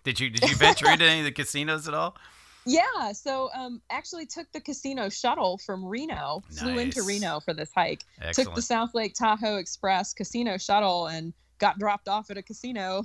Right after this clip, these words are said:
Speaker 2: <laughs> to take the Uber up to the trail. So but did, did spend time in the casinos, yeah.
Speaker 1: That's something you don't get on too many through hikes right there.
Speaker 2: Yeah,
Speaker 1: The,
Speaker 2: right.
Speaker 1: the
Speaker 2: <laughs>
Speaker 1: casino shuttle. That's unique.
Speaker 2: Yeah. <laughs>
Speaker 1: Interesting. And so I would imagine you guys flew into,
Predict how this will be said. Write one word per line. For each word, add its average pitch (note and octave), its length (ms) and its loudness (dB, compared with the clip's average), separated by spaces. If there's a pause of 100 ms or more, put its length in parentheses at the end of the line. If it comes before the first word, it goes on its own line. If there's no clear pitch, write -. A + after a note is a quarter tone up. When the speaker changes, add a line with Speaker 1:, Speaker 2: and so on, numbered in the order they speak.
(100)
Speaker 2:
<laughs> - 680 -2
to B3+ 100 -4
take A#3 260 -4
the A3+ 80 -8
Uber G#3+ 320 0
up F#3+ 140 -2
to G3+ 100 -8
the F#3 80 -6
trail. F#3+ 400 0
So E3 340 0 (520)
but G#3 140 4
did, B3 260 0 (160)
did B3 220 2
spend A#3+ 260 2
time G#3+ 260 0
in F#3+ 60 -2
the F#3 80 -2
casinos, F3+ 580 -4
yeah. - 180 0 (100)
Speaker 1:
That's A#2+ 260 2
something B2 260 -2
you A#2 60 0
don't G#2+ 160 -2
get A2 140 -2
on G2+ 180 -4
too G#2+ 140 -8
many F#2 200 -6
through F2+ 260 -8
hikes D#2 300 -8
right F2+ 220 -6
there. E2+ 200 -4
Speaker 2:
Yeah, B3 200 6
Speaker 1:
The, G#3 40 -4
Speaker 2:
right. A3 280 -2
Speaker 1:
the - 100 -2
Speaker 2:
<laughs> - 120 -8
Speaker 1:
casino B2+ 440 2
shuttle. G#2 400 0 (100)
That's A2 260 -8
unique. G#2+ 420 -2
Speaker 2:
Yeah. G#3 220 2 (340)
<laughs> C#4 340 -6
Speaker 1:
Interesting. A#2+ 440 -4
And A2+ 100 -2
so D3 140 2
I C3+ 100 10
would C#3+ 120 2
imagine A#2 340 2
you G2+ 100 -6
guys G#2 220 0
flew A2 260 -4
into, F#2+ 560 -2